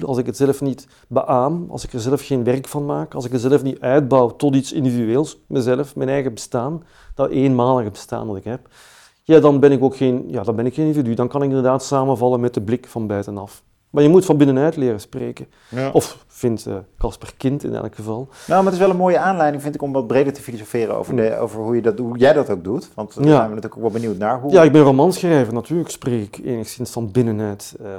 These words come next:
Speaker 1: maar ik spreek niet in eigen naam. Ik spreek altijd doorheen een personage. Eh, waarom ik dat doe, is niet <laughs> omdat ik niet over mezelf zou durven spreken of zo. In mijn persoonlijke leven doe ik dat wel, maar ik,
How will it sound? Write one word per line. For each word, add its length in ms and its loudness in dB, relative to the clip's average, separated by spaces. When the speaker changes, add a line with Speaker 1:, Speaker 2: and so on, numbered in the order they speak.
Speaker 1:
maar 100 -4
ik 60 -4
spreek 240 -2
niet 160 2
in 60 2
eigen 180 0
naam. 240 -4
Ik 80 -16
spreek 260 -8
altijd 260 -8
doorheen 540 -2
een 80 -14
personage. 680 -8
Eh, 520 -2
waarom 300 6
ik 60 4
dat 160 6
doe, 200 6
is 180 2
niet 240 2
<laughs> 40 0
omdat 200 2
ik 80 4
niet 160 2
over 160 0
mezelf 340 2
zou 200 0
durven 260 0
spreken 440 -6
of 80 -10
zo. 140 -8
In 160 -2
mijn 160 -2
persoonlijke 480 -4
leven 220 0
doe 80 -2
ik 60 -2
dat 120 0
wel, 200 -4
maar 160 -10
ik, 120 -12